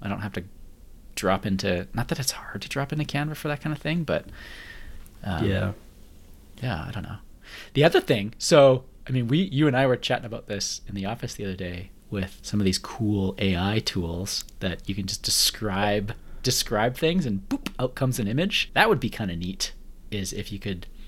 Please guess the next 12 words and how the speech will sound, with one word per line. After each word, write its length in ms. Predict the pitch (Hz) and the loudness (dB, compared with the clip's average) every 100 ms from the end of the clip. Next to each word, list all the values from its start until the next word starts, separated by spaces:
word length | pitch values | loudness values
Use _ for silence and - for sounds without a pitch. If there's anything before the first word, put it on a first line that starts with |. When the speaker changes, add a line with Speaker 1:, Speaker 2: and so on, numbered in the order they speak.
| - - - | -16 -14 -2
Speaker 1:
punch 280 | 131 131 135 | 2 4 4
in 280 | 131 127 - | 4 2 -2
some 200 | - 117 | -4 -2
of 140 | 113 98 | -2 -2
the 80 | |
data, 500 | 85 107 107 101 85 - | -2 2 2 2 -2 -4
right? 180 | 101 104 | -4 -2
Like, 120 | 110 | 2
we've 120 | 151 | 4
got 220 | 139 120 - - - - | 6 4 2 -16 -16 -12
property 480 | - 120 117 113 107 | 0 2 2 0 0
data. 560 | 104 98 98 101 101 | 2 2 0 0 -2